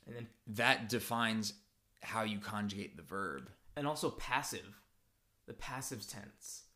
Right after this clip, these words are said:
Speaker 2: Yeah, pa-, well, passive, that was pretty hard to get used to when I first
Speaker 1: Yeah.
Speaker 2: learned that, I remember.
Speaker 1: I've, I've really started, like, under-, like, learning it more so r-, recently.
Speaker 2: Yeah.
Speaker 1: And it's just, like, so hard to get grasp, grasp the concept of it.
Speaker 2: Yeah, because you learn,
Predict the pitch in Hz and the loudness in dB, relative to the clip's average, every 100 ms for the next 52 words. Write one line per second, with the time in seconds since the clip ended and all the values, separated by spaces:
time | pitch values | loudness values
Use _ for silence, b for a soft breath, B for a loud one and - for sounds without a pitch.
0 | - 104 110 104 98 123 120 120 120 101 | -4 2 6 6 4 4 4 6 2 2
1 | 127 139 - 113 95 113 120 139 104 - | 2 2 2 0 2 4 6 4 0 -4
2 | - - 120 107 110 107 80 101 110 - | -8 -2 0 2 2 2 -2 -2 -2 -2
3 | 101 98 98 127 123 117 101 98 92 92 | -2 -2 -2 2 2 2 0 0 0 0
4 | 98 104 87 85 95 b 127 160 143 139 | 0 0 0 -2 -6 b 2 2 4 2
5 | 151 131 143 156 156 143 131 127 - 131 | 2 4 4 4 2 2 2 0 0 -2
6 | 127 127 117 127 120 123 131 135 139 - | -2 -4 -4 -6 -4 -2 0 0 -2 -2
7 | 131 123 - 123 - - - - 117 135 | -4 -2 -2 -2 -4 -12 -10 -8 -2 -2
8 | 135 170 180 185 185 - 82 76 127 135 | -2 -2 0 -2 -4 -10 -8 -6 -4 -2
9 | 151 - 170 - - 165 151 165 156 135 | 0 0 0 0 4 4 6 2 2 -2
10 | 143 139 123 - 131 131 - - 135 113 | -4 -4 -12 -6 -2 -2 -2 -10 -10 -4
11 | 123 131 - 117 - 110 113 - 107 110 | -4 -4 -10 -10 -8 -8 -6 -8 -8 -12
12 | 85 - - B B B 110 131 131 123 | -12 -16 -16 B B B 6 10 10 10
13 | 117 139 117 95 123 127 127 127 143 143 | 2 2 0 -2 -4 2 4 6 6 4
14 | 131 | 2